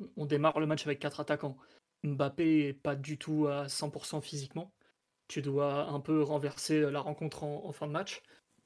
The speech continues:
Euh, peut-être que ton option numéro un, si tu les avais eu sous la main, ça aurait été de mettre, euh,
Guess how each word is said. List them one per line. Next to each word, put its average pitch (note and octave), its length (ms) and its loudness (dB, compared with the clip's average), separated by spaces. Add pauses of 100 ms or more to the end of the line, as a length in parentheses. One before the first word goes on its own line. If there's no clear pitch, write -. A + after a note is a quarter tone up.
(300)
Euh, C#3 200 -6 (100)
peut-être D3 400 2
que D3 220 2
ton C#3+ 200 -2
option C#3+ 300 -2
numéro D3 440 2
un, E3 100 -2
si D3+ 140 -4
tu D3 120 -8
les D3 180 2
avais C#3+ 140 0
eu C#3+ 60 -2
sous - 180 -4
la D3 100 2
main, D#3 140 0
ça C#3 120 -2
aurait C#3+ 100 -6
été D3 120 -6
de D3 60 -6
mettre, C#3+ 320 -6
euh, - 120 -12